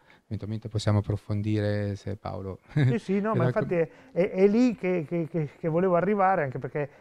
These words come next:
Speaker 2: il tempo corre, eh, velocissimo, gli argomenti comunque sono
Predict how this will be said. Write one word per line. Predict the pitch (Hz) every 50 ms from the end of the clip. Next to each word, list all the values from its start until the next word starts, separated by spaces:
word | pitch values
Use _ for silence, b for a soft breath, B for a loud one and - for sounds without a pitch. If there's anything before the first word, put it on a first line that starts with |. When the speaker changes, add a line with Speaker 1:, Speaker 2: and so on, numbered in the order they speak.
| B
Speaker 2:
il | B 131
tempo | 123 147 165 147 156 147
corre, | - 160 160 156 147 143 139 139 135 127 123 127 131 131 131 131 131
eh, | 127
velocissimo, | 127 147 156 151 143 - 185 170 - - 139 139
gli | 135 135
argomenti | 131 127 143 156 165 156 - -
comunque | - 143 160 156 151 143
sono | - 139 135 123